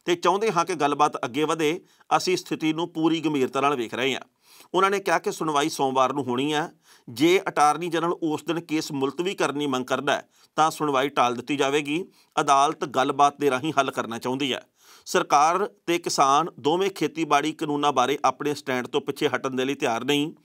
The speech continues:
ਕਿਸਾਨਾਂ ਦਾ ਇਹ ਕਹਿਣਾ ਕਿ ਜਿੰਨੀ ਦੇਰ ਤੱਕ ਤਿੰਨੇ ਖੇਤੀ ਕਾਨੂੰਨ ਵਾਪਸ ਨਹੀਂ ਹੁੰਦੇ ਤੇ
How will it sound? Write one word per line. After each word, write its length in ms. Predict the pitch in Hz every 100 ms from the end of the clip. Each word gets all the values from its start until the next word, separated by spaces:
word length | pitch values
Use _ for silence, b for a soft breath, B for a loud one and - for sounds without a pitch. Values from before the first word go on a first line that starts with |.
| B B B
ਕਿਸਾਨਾਂ 340 | 175 156 147 160
ਦਾ 140 | 160 -
ਇਹ 120 | 170
ਕਹਿਣਾ 300 | 165 156 165
ਕਿ 140 | 165
ਜਿੰਨੀ 260 | 123 143 165
ਦੇਰ 180 | 156 147
ਤੱਕ 220 | 156 151
ਤਿੰਨੇ 320 | 170 170 170
ਖੇਤੀ 320 | 170 147 151
ਕਾਨੂੰਨ 240 | - 147 143
ਵਾਪਸ 300 | 123 113 143
ਨਹੀਂ 140 | 175
ਹੁੰਦੇ 320 | 156 135 101 - b b b
ਤੇ 100 | 185